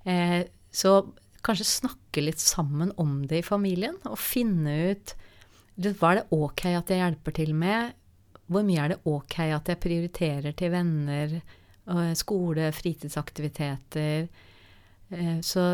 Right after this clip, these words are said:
det er kanskje beste rådet. Så hvis det går an å snakke sammen om det i familien, så finner man ofte løsninger. Men, eh, men man må få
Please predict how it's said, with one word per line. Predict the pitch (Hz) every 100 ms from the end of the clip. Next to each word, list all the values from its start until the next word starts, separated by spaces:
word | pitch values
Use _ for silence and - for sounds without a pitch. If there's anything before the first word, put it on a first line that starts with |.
| -
det | 170 185 233
er |
kanskje | 254 180 180
beste | 180 - 185 180
rådet. | 147 180 240
Så | - 185
hvis | 190
det | 202 185
går | 175
an | 147 170
å |
snakke | - - 208 - - 170
sammen | - - 160 143 143 180 -
om | 156 147
det | 175 -
i | 165
familien, | 202 196 185 196 269 - - -
så | -
finner | - - 147 139 139
man | 170 180
ofte | - - 160
løsninger. | 165 147 - 143 139 156 214 - - - - - - - - 180
Men, | 180 180 180
eh, | 180 185
men | 180 202
man | 226 220
må | 151 214 330
få | - 156